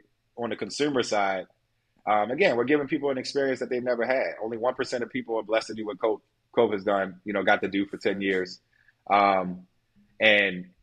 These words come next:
but everybody, but the other ninety-nine percent wanna know what it's like, you know? So to be able to be that extension, to show them that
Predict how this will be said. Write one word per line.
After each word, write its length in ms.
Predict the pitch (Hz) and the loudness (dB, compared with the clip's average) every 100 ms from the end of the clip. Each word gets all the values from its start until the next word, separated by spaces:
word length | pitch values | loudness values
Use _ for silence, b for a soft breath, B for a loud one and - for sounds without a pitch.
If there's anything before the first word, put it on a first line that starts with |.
| _ 101 | _ 0
but 140 | 117 | 4
everybody, 400 | 131 127 117 110 | 4 4 0 0
but 80 | 113 | 2
the 60 | 123 | 2
other 140 | 131 | 2
ninety-nine 400 | 127 143 120 110 | 2 0 -2 -4
percent 280 | 113 120 107 | -4 -6 -6
wanna 140 | 104 | -8
know 100 | 107 | -8
what 100 | 101 | -8
it's 140 | 101 107 | -8 -4
like, 240 | 110 95 _ _ _ _ | -4 -6 _ _ _ _
you 100 | 104 | -6
know? 160 | 104 104 - | -4 -4 -10
So 140 | - 127 | -4 -2
to 80 | 113 | 0
be 160 | 120 | 2
able 200 | 120 113 | 2 0
to 120 | 113 | -4
be 160 | 101 117 | -4 0
that 160 | 113 107 | 2 0
extension, 500 | - 151 151 107 98 | -2 -4 -2 -4 -6
to 60 | |
show 260 | - 123 123 | -4 -2 -2
them 160 | 107 | -4
that 340 | 101 98 92 | -2 -2 -2